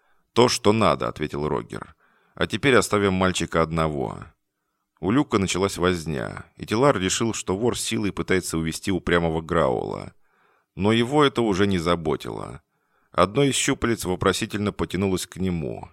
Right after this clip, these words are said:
и Тилар крепко сжал мизинец левой руки. Если не получится вызвать демона, по крайней мере, правая рука останется цела, и он сможет держать меч.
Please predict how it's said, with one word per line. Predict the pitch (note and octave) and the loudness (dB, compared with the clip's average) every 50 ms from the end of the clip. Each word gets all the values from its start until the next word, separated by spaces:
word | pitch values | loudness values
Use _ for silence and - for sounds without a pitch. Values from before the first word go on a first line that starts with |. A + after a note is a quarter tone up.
| _ | _
и | - - | -12 -12
Тилар | D#2+ - G#2 A2 B2+ B2 - - | -6 -2 2 4 4 4 4 2
крепко | - G2+ A2 - - - F2+ | 0 0 0 0 0 -2 -2
сжал | E2 D#2+ F2 F#2+ F#2 | -2 0 0 0 2
мизинец | F2+ F2 E2+ D#2 E2+ E2+ F2+ E2 - - | 0 -2 -2 -4 -4 -6 -6 -6 -6 -8
левой | E2 D#2+ E2 D#2+ D#2+ | -4 -4 -2 -2 -2
руки. | D#2 E2+ F2 - - - A1+ G1+ G1+ - - _ _ _ _ _ _ _ _ _ _ _ _ _ _ | -2 -2 -6 -8 -12 -12 -12 -12 -12 -14 -18 _ _ _ _ _ _ _ _ _ _ _ _ _ _
Если | - F#2+ A#2 A2 - - F2+ | -6 -4 -2 -2 -2 -2 -2
не | F2+ F#2 | -2 -2
получится | E2+ - G2 G#2 A2 G2 - D#2 - - E2+ | 0 0 0 0 0 -4 -4 -10 -8 -6 -6
вызвать | D#2 E2 G2 F#2+ E2+ F2 D#2 D#2 | -4 -4 -4 -4 -4 -6 -6 -6
демона, | E2 F2+ A2+ A2 F#2+ D#2+ C2 A#1 A1 G1+ G1+ - - _ | -6 -2 -2 -2 -2 -2 -4 -6 -10 -12 -12 -14 -16 _
по | _ E2 D#2+ | _ -6 -6
крайней | - - A2 G#2+ G2+ | -2 -2 -2 0 0
мере, | G2 F#2 F2 - | 0 -2 -2 -2
правая | - G#2 G#2 G#2 G2 F#2 | 0 0 2 2 4 2
рука | E2+ E2 D2+ - - E2+ | 2 0 0 0 0 0
останется | D#2 - - E2 D#2+ D#2 D2 - - C#2+ | 0 0 -4 -4 -4 -4 -6 -8 -12 -10
цела, | - - - E2+ E2 D2+ C2 A#1+ C2 D2+ - _ | -10 -6 -4 -4 -2 -2 -4 -6 -8 -14 -18 _
и | - - | -8 -4
он | F2+ G#2 G#2+ - | -4 -4 -4 -6
сможет | - - F#2 F#2+ E2+ E2+ D#2 D2 | -6 -4 -2 -2 -2 -4 -6 -6
держать | E2 D#2 C#2+ D2 E2 D#2+ - - | -6 -6 -4 -4 -6 -6 -6 -8
меч. | D2+ C#2 A#1 - - - - - | -8 -8 -8 -10 -10 -14 -14 -14